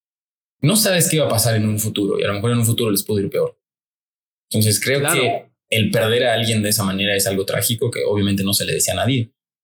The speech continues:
Speaker 1: Pero que en su momento cuando llega, creo que lo mejor es aceptar lo que pasó y ok, pasas tu momento de duelo, pasas tu momento de lo que tenga que pasar. Pero si tuvieras la posibilidad de cambiar eso,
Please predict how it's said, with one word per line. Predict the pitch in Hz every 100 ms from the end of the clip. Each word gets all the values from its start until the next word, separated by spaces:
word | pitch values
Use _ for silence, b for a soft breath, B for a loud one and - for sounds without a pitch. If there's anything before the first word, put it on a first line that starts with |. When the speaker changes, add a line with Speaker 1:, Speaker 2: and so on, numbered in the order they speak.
| _ _ _ _ -
Speaker 1:
Pero | 117 117
que | 113
en | 117
su | 117
momento | 117 131 135 131
cuando | 113 107
llega, | 104 135 143 143 - _ _ _ _ _ _ _ _
creo | - 135
que | 135
lo | 120
mejor | 107 113 113
es | 107
aceptar | - - 104 104
lo | 98
que | 95
pasó | 160 120 123 -
y | 101
ok, | 104 101 - _ _ _ _ _ _
pasas | 110 113 110
tu | 104
momento | 98 101 101
de | 92
duelo, | 120 135 123
pasas | 113 107 101
tu | 101
momento | 98 101 101 95
de |
lo | - 95
que |
tenga | - 104 101
que |
pasar. | - - 131 143 - _ _ _ _ _ _ _ _ _ -
Pero | 120 113
si | 113
tuvieras | 104 147 160
la | 101
posibilidad | 110 101 117
de | 113
cambiar | - 98 98 104
eso, | 104 - 175 -